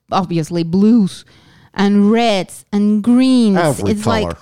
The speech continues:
Speaker 1: every color. And then you have the, the scenes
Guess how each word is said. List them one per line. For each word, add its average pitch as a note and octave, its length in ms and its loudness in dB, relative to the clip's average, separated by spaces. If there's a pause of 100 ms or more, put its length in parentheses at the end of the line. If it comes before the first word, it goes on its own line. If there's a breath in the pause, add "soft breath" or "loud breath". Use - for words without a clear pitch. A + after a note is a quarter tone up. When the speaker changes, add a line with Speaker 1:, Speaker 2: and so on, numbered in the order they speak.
(160)
Speaker 1:
every A#3 680 0
color. A3 520 -2
And A3+ 240 -2
then C4 240 -2
you C#4 80 2
have A#3+ 340 -4
the, G#3 340 0
the G3+ 180 -2
scenes B3+ 420 0